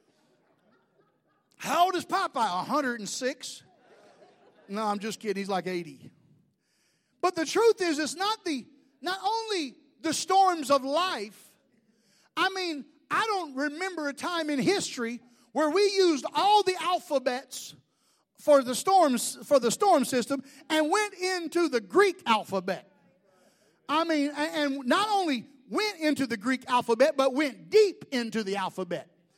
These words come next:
So I don't know what, where we have been. However, some folks have been hit harder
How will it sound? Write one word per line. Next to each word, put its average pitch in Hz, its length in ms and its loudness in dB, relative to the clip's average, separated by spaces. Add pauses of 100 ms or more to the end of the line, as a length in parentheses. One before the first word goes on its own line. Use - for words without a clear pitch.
(200)
So 370 180 -2
I 370 100 0
don't 453 200 -2
know 285 220 2
what, 320 360 4 (600)
where 370 360 4
we 339 220 0
have 262 240 -2
been. 359 300 -4 (160)
However, 330 520 -2 (140)
some 440 400 -4
folks - 460 2 (240)
have 339 260 -2
been 320 260 0
hit 403 300 4 (340)
harder 269 720 2